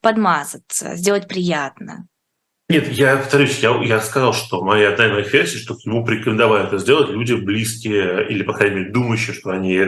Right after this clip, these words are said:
Speaker 2: думают как власть. Но если поверить в то, что власть захочет спровоцировать небольшой раскол таким образом, я могу, то в то, что они допустят кого-то к выборам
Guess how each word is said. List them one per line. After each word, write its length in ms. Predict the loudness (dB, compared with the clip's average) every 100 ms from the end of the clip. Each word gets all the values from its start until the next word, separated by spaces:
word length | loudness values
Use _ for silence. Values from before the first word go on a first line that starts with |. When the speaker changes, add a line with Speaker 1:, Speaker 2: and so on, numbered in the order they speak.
| 0
Speaker 2:
думают 360 | -4 -2 -4 -4
как 140 | -2
власть. 380 | 0 0 -4 -12 -14 -14 -14 -6
Но 1200 | 0 2 4 4 4 4 4 2 2 2 0 -6 -18 _ _ _ _ _ _ _ _ _ _ _ -10
если 540 | -4 -2 -2 -2 -2
поверить 340 | 2 4 4 2
в 40 |
то, 60 | 0
что 160 | -2 0
власть 200 | 0 2
захочет 440 | 0 0 -2 -4 -10 -20 _
спровоцировать 680 | -8 2 2 2 0 0 -2
небольшой 380 | 0 0 2 0
раскол 400 | 0 -2 -4 -2
таким 240 | -4 -4
образом, 240 | -2 -2 -2
я 80 | 0
могу, 560 | 0 0 -2 -2 -6 _ _ _ _ _ 0
то 100 | 0
в 120 | 2
то, 180 | 4 4
что 680 | 2 -4 -6 0 2 2 2
они 180 | 0 -2
допустят 540 | -2 -2 -8 -8 -4
кого-то 800 | 0 4 2 2 0 2 0 -4
к 40 | 0
выборам 640 | 0 2 0 0 -4 -12